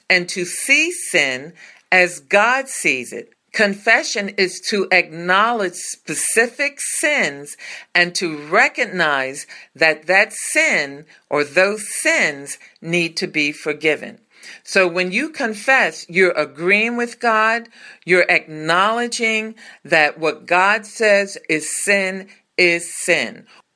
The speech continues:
So you're not making excuses for your behavior. If the Lord says that something is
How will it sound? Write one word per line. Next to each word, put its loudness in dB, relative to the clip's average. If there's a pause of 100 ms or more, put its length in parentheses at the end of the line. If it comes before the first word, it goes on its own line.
So 0
you're 2
not 2
making -2
excuses -4
for 0
your -2
behavior. -4 (220)
If 2
the 0
Lord 0
says 0
that 0
something -2
is -2